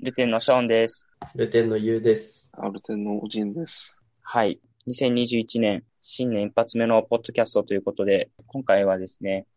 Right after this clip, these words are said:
Speaker 1: 今年の抱負を話したいなと思います。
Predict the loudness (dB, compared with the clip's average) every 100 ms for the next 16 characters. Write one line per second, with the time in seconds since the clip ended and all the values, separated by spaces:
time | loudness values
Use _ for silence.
0 | _ -10 -8 -4 -2 -2 -4 _ 0 2
1 | 4 4 2 _ _ _ -4 -2 2 2
2 | 4 2 0 -2 -2 -2 -4 -10 -12